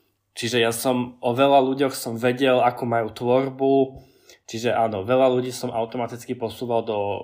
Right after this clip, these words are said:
záverečného kola, veľa ľudí som už automaticky vedel, e, vyškrtnúť, lebo som vedel, že to nestojí za to. Vždy som si otvoril ten blog, vždy som si prečítal jeden, dva,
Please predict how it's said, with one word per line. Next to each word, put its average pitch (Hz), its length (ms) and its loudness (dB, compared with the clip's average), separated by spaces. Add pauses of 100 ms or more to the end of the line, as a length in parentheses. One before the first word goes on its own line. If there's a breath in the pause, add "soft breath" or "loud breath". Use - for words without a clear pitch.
(380)
záverečného 120 800 -2
kola, 120 240 0
veľa 113 320 0
ľudí 110 80 -10
som 120 160 -12
už 110 160 -10
automaticky 113 640 -10
vedel, 107 280 -8
e, 104 140 -8 (460)
vyškrtnúť, - 400 -14
lebo 101 160 -12
som 101 160 -16
vedel, 107 240 -8
že 110 80 -10
to 110 160 -10
nestojí 107 400 -10
za 98 160 -10
to. - 160 -20 (720 loud breath)
Vždy 120 280 -6
som 135 180 0
si 127 160 -6
otvoril 143 500 2
ten 135 200 0
blog, 123 320 2
vždy 120 140 -12
som 117 160 -8
si 117 160 -6
prečítal 123 760 -2
jeden, 120 380 -4
dva, 117 600 6